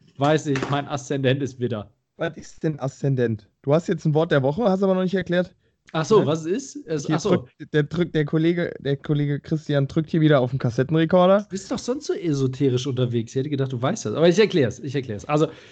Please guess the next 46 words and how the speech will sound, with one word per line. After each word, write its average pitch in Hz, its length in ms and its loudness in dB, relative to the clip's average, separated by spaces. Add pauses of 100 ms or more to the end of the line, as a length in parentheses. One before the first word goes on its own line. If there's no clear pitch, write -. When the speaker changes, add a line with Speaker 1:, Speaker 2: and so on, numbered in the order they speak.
(180)
Speaker 1:
je-, 143 140 0
äh, 175 160 6
du, 170 120 -2
du 165 300 -2
kennst 214 300 4
dein 190 120 4
Sternzeichen, 127 640 0
richtig? 240 520 -4
Speaker 2:
In 131 180 0
ein-, 139 240 2
ja. 127 200 0 (800)
Speaker 1:
So, 131 320 2
und 147 200 -4
jeder 196 360 2
hat 202 240 -2
neben 190 520 -2
seinem 143 340 -4
Sternzeichen 135 800 -4
sozusagen 139 720 -2
noch 165 180 0
einen 156 400 -4
Aszendenten. 143 720 -2
Das 123 140 -2
ist 143 180 -8
quasi 165 300 0
wie 180 80 -4
so 180 100 2
ein 147 100 -2
zweites 170 480 -2
Sternzeichen. 120 540 -6
Speaker 2:
Ist 107 100 -8
das 143 140 0
quasi 139 260 6
der 135 160 6
Speaker 1:
Und 143 60 0
Speaker 2:
Bro 139 140 8
Speaker 1:
man 127 160 4
sagt 147 380 -2
Speaker 2:
unter 127 100 -4
Speaker 1:
immer, - 200 4
Speaker 2:
den 120 100 -2
Speaker 1:
dass 120 100 -4
der, 160 100 -6 (100)
Speaker 2:
Sternzeichen? 151 300 0
Speaker 1:
der 147 180 -4
Aszendent, 151 760 -8